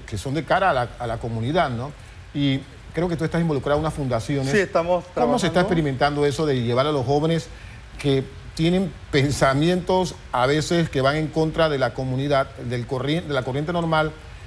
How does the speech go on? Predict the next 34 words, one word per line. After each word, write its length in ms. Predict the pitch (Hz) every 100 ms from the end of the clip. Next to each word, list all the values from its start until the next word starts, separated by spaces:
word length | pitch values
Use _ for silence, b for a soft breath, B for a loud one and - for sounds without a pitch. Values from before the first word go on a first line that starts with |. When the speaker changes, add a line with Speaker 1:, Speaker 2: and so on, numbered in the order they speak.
| B -
Speaker 1:
y 80 |
decirles, 500 | 139 131 190 165 147
"¿Sabes 240 | 175 185 170
qué? 280 | 190 185 - B B
En 100 | 139
un 40 |
momento 300 | 160 170 170
dado 180 | 175 170
de 80 | 151
tu 160 | 147
vida, 340 | 196 156 117 101 B B -
tú 100 | 151
vas 160 | 160 160
a 100 | 143
poder 200 | 139 143
tener 160 | 147 151
una 180 | 160
tarjeta 480 | 131 120 127 151 165
de 120 | 143
débito, 400 | 143 160 160 165
llegar 220 | 147 131 156
a 20 |
un 80 | 156
cajero 360 | 143 127 165
y 60 | 165
sacarlo", 500 | 135 - 139 139 135
que 120 | 135
para 180 | 135 135
ellos 160 | 156
es 80 | 160
como 260 | 175 160 143
otro 180 | 160 160
universo, 480 | 139 151 127 113
¿no? 140 | 120